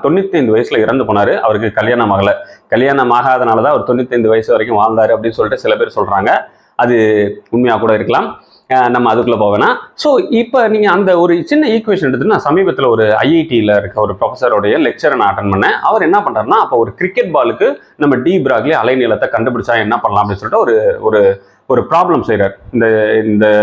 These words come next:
ஸ்கிரீன்ல நீங்க பாத்தீங்கன்னா தெரியும். அவர் ஷோயப் அக்தர், நூத்தி அறுபத்தொரு கிலோமீட்டர் ஸ்பீட்ல அவர் போறாரு ஒரு மணி நேரத்துக்கு. ஒரு பந்தோட திணிவு,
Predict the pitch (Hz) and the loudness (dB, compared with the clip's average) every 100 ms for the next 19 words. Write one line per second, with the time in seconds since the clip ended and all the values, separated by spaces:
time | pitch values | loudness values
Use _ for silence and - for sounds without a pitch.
0 | 104 104 156 151 120 104 98 98 123 117 | 2 -2 -2 0 0 0 -2 -2 0 0
1 | 113 104 208 220 _ - 165 143 185 185 | 0 0 -2 -6 _ -2 -2 0 0 0
2 | 139 104 - 127 - - - 135 131 113 | 0 -2 -2 -4 -6 -12 -2 0 2 0
3 | 107 110 104 139 143 117 - 143 123 110 | 0 -2 -2 -2 0 -4 -4 -2 0 0
4 | 104 117 117 104 107 101 104 110 101 135 | 0 0 0 2 0 0 0 -2 -2 -2
5 | 233 - - _ 131 107 127 147 135 110 | -2 -8 -20 _ -2 0 0 0 2 2
6 | 101 101 101 165 185 123 | 2 0 -2 0 0 0